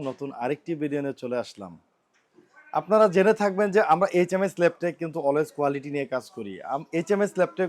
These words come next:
always কোয়ালিটিফুল ডিভাইসগুলোই কিন্তু আপনাদের হাত পর্যন্ত পৌঁছে দেয়। ল্যাপটপের যে কোনো ধরনের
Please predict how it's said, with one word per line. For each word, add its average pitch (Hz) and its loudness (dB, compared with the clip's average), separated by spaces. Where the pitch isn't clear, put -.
always 175 4
কোয়ালিটিফুল 233 6
ডিভাইসগুলোই 190 4
কিন্তু 180 -6
আপনাদের 151 -2
হাত 120 -12
পর্যন্ত 143 -6
পৌঁছে 135 -6
দেয়। 82 -12
ল্যাপটপের 214 8
যে 202 8
কোনো 226 2
ধরনের 196 6